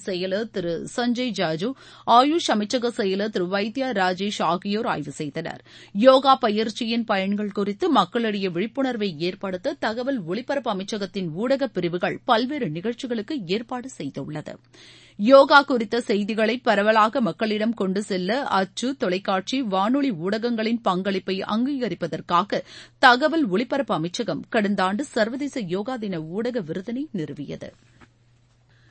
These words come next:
மியான்மரில் அதிகரித்து வரும் மோதல் சம்பவங்கள் குறித்து ஐநா பொதுச் செயலாளர் திரு ஆண்டோனியோ குட்ரஸ் கவலை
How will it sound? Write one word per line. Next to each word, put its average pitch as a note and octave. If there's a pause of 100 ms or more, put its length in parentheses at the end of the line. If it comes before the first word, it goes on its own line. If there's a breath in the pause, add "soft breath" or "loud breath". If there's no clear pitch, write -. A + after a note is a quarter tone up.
(260 soft breath)
மியான்மரில் C4+
அதிகரித்து A#3+
வரும் A3
மோதல் A3
சம்பவங்கள் G#3
குறித்து G#3
ஐநா A3+
பொதுச் G3+
செயலாளர் G3
திரு G#3
ஆண்டோனியோ A3
குட்ரஸ் F#3
கவலை A#3